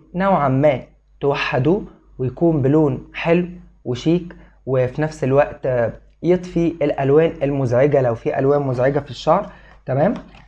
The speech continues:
فتقدروا تعملوا نفس الطريقة دي. وكنت قلت برضو قبل كده في فيديوز، هو ما بيوحدش اللون بنسبة مية في المية، لكن بيدي تناسق للون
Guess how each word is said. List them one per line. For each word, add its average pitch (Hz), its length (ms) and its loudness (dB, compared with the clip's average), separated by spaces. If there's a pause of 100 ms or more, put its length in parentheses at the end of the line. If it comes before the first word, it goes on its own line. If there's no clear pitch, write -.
فتقدروا 156 560 2
تعملوا 170 600 0
نفس 151 340 -6
الطريقة 139 480 -2
دي. 143 160 2
وكنت 156 320 -2
قلت 151 280 -2
برضو 143 280 0
قبل 143 260 0
كده 160 240 2
في 127 80 -4
فيديوز، 170 400 0 (280)
هو 160 320 4 (260)
ما 175 120 4
بيوحدش 175 600 0
اللون 156 320 2
بنسبة 143 460 0
مية 156 200 0
في 151 140 -6
المية، 156 400 0 (300)
لكن 214 420 2 (400)
بيدي 165 420 4
تناسق 135 680 -2 (200)
للون 123 480 -2